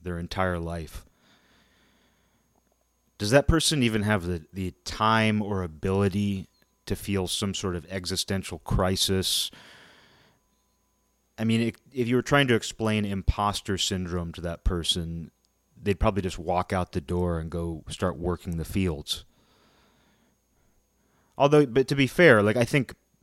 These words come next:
even somebody in that situation might have the feeling that this isn't really me. This isn't really who I am. But there were less distractions, less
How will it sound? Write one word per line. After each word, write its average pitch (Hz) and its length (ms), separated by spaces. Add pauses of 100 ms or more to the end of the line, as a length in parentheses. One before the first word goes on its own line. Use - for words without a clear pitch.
(340)
even 143 260
somebody 113 380
in 98 100
that 107 180
situation 95 880 (240)
might 110 340
have 104 200
the 95 100
feeling 101 500
that 95 140
this 117 200
isn't 113 260
really 92 320
me. 85 400 (2500)
This 110 160
isn't 101 280
really 98 260
who 95 220
I 82 120
am. 80 400 (1200)
But 107 160
there 127 120
were 123 80
less 123 200
distractions, 101 840
less 98 240